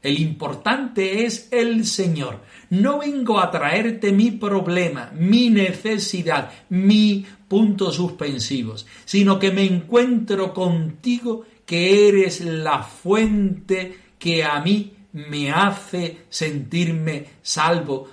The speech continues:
sentirme redimido. Una oración, por tanto, objetiva,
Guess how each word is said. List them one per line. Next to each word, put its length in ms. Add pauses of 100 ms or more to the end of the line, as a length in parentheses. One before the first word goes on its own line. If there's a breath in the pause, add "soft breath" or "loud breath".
(100)
sentirme 760
redimido. 720 (340)
Una 300
oración, 640
por 340
tanto, 600
objetiva, 680